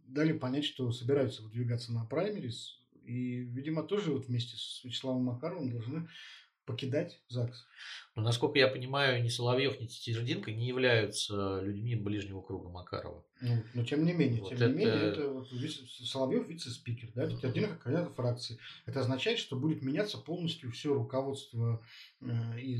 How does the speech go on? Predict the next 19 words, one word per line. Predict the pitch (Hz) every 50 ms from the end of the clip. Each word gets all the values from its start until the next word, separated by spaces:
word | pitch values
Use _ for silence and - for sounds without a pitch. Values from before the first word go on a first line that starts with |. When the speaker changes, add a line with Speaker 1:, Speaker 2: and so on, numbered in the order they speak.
| 113 110
Speaker 1:
в | 110
загсе, | 110 143 185 214 208 - - 123 117
и | 113
в | 113 113 113 113 120
«Единой | 123 123 120 120 117 113
России» | 120 120 120 - - 180 202 143
в | -
петербургской. | - 160 - 147 139 135 135 139 139 - - - 127 117 - - - - - - _
Пойдут | - 120 120 151 - -
какие-то | - 117 113 117 123
новые | 131 127 120 120 120
люди. | 120 - - - - 113
Конечно, | - - 123 160 160 - - 120
да, | 120 139 127 117
очень | 120 120 - - 127 120
много | 123 127 156 180 175 175 139
сейчас | - - - 151 - -
народу, | 120 120 135 160 160 - 208 - - - - - - _ _
конечно, | - 120 123 120 117 127 127 120 120 120 120 117 117